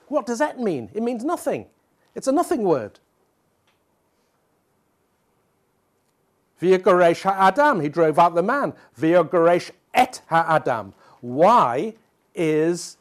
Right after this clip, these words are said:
the Torah saying et for the Kabbalist, for the Zohar? Let's read one four three six. We do not know who divorced whom. Several midrashim interpret the biblical word v'yagoresh, he drove out, in the sense of gerushin.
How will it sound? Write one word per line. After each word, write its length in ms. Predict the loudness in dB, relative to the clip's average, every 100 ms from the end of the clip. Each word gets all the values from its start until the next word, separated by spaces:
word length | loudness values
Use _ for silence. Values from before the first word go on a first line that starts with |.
| _
the 80 | -10
Torah 580 | -10 -6 -2 -2 -2 -6
saying 540 | _ -8 -8 -6 -8 -12 -6
et 320 | -6 -6 -18 _
for 160 | -10
the 100 | -10
Kabbalist, 720 | -8 -8 -6 -8 -10 -16 -20 -20
for 80 | -16
the 100 | -10
Zohar? 480 | -8 -8 -10 -14 -20 _ _ _ -10
Let's 240 | -10 -8
read 340 | -10 -8 -10 -10
one 220 | -10 -10
four 240 | -12 -14
three 240 | -14 -16 -16
six. 580 | -8 -8 -8 -18 -20 _ _ _ _ _ _ _ _ _ _ _ _ _ -20 -12
We 220 | -6 -4
do 220 | -4 -4
not 260 | 0 0 0
know 320 | -4 -2 -2
who 460 | -4 -4 -2 -4 -8 -6
divorced 640 | -6 -4 -4 -6 -12 -12
whom. 560 | -6 -4 -4 -8 -16 _ _ _ _ _ _ _ _ _ _ _ -20 -18
Several 500 | -2 0 0 0 0
midrashim 720 | 0 0 0 0 -4 -6 -6
interpret 580 | -8 -4 -4 -4 -8
the 80 | -8
biblical 640 | -4 -2 -2 -4 -4 -6
word 440 | -4 0 0 -2 -8
v'yagoresh, 920 | -4 -4 -2 -2 0 -2 -4 -12 -12
he 100 | -10
drove 440 | -4 0 0 2
out, 300 | 0 -2 -6
in 120 | -8
the 100 | -8
sense 420 | -8 -4 -4 -4 -8
of 160 | -4
gerushin. 720 | -2 -2 -2 -4 -6 -8 -10